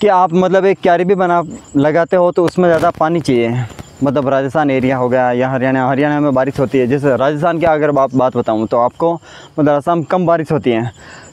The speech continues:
तो आपको line wise लगा देना है और इसमें आपको drip system कर देना है। Drip system में आपको बूंद बूंद भी अगर आप आधा घंटा पानी छोड़ते हो ना,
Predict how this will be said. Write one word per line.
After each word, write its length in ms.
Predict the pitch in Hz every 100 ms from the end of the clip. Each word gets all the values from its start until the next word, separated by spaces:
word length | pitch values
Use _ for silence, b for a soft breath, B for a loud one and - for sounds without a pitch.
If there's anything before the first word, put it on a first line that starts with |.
| -
तो 80 | 202
आपको 300 | 180 151 196
line 240 | 156 175
wise 180 | 190 175
लगा 180 | 180 180
देना 280 | 180 180 185
है 200 | 196 135
और 220 | 196 196
इसमें 220 | - 196
आपको 240 | 180 - 208
drip 220 | 143 165
system 340 | - 151 160 139
कर 140 | 139
देना 200 | 117 107
है। 160 | 113 104 - B B B B B 117
Drip 260 | 143 196
system 400 | - 208 - 208
में 120 | 208
आपको 320 | 214 185 175 175
बूंद 340 | 139 180 196
बूंद 240 | 190 208
भी 140 | 190 208
अगर 260 | 185 180 175
आप 180 | 170
आधा 200 | 156 160
घंटा 180 | 175 170
पानी 220 | 165 156
छोड़ते 320 | 165 160 143 147
हो 60 |
ना, 180 | 139